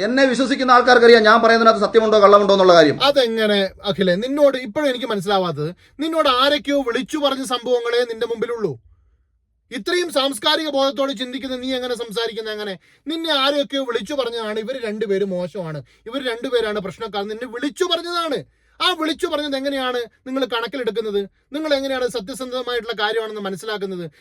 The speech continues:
Speaker 2: നിങ്ങൾക്കൊരു അനുഭവമുണ്ടോ? നിങ്ങൾ നേരിട്ട് കണ്ടിട്ടുണ്ടോ? എന്നാലല്ലേ അതിന് ഒരു വാല്യൂ ഉണ്ടാവൂ, അല്ലേ?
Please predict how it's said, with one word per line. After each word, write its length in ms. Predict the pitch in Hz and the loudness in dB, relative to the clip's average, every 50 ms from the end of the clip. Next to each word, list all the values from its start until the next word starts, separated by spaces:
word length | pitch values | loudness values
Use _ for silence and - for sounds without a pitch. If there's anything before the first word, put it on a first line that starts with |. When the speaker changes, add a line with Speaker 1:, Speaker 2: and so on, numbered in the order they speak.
| _ _ - 226 | _ _ -6 -4
Speaker 2:
നിങ്ങൾക്കൊരു 400 | 269 294 330 - - 339 320 285 277 | -4 -4 -4 -4 -4 -2 -2 -2 -2
അനുഭവമുണ്ടോ? 600 | 269 311 269 320 359 359 359 359 330 302 285 196 143 127 - 202 | -2 -4 -4 -4 -4 -2 -4 -2 -2 0 -2 -2 -2 -8 -8 -8
നിങ്ങൾ 140 | 233 285 339 349 311 | -8 -6 -6 -6 -4
നേരിട്ട് 260 | 294 320 339 311 359 277 311 | -4 -4 -4 -6 -4 -4 -4
കണ്ടിട്ടുണ്ടോ? 500 | 302 302 349 339 370 359 339 311 254 170 139 - _ _ _ _ _ _ _ _ _ _ _ _ _ _ _ - 190 220 | -4 -4 -4 -6 -6 -4 -2 -2 -2 -2 -4 -12 _ _ _ _ _ _ _ _ _ _ _ _ _ _ _ -4 -4 -2
എന്നാലല്ലേ 560 | 240 277 339 359 381 392 381 359 359 359 359 339 | 0 0 0 2 2 2 0 0 0 -2 -2 -2
അതിന് 220 | 311 285 302 302 302 294 294 | -2 -4 -4 -4 -4 -4 -4
ഒരു 140 | 294 294 285 277 240 254 | -4 -4 -4 -4 -4 -2
വാല്യൂ 340 | 247 262 311 320 339 359 359 339 | 0 0 -2 -2 -2 -2 -2 -2
ഉണ്ടാവൂ, 280 | 302 277 254 220 175 143 120 _ _ _ _ _ _ _ _ _ _ _ _ _ _ _ _ _ _ _ _ _ _ | -2 -2 -2 -4 -4 -8 -12 _ _ _ _ _ _ _ _ _ _ _ _ _ _ _ _ _ _ _ _ _ _
അല്ലേ? 140 | - 254 254 | -10 -10 -8